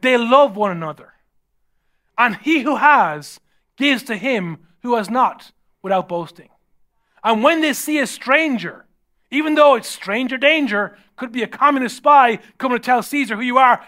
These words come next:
and kill your whole family, they take them into their homes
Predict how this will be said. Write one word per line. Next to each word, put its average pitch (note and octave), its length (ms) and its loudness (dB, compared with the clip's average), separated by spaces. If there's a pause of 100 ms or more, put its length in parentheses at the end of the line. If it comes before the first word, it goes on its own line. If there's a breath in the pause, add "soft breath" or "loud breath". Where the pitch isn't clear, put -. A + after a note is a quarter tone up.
and G3 200 -10
kill F4+ 240 0
your D#4+ 140 0
whole C#4+ 200 6
family, B3 640 0 (640)
they G3 100 -10
take C#4+ 360 -4
them B3+ 120 -6
into A#3 300 -8
their F#3+ 160 -8
homes E3+ 640 -10